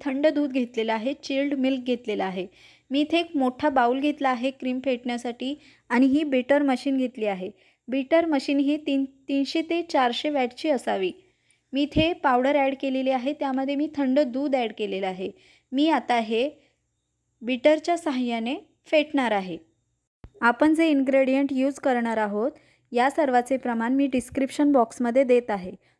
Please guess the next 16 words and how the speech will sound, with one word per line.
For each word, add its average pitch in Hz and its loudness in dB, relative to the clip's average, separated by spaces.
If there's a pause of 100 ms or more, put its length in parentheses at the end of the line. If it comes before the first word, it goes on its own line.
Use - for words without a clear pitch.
(100)
तुम्ही 277 -2
डिस्क्रिप्शन 294 0
बॉक्समध्ये 247 2
जाऊन 226 -2 (320)
in 277 4
detail 277 2
याची 247 0
माहिती 254 -2
बघू 262 2
शकता. 185 -8 (1800)
जेव्हा 262 6
तुम्ही 294 2
व्हिप 262 0 (100)
क्रीम 277 0
फेटाल, 233 0 (200)
तेव्हा 247 2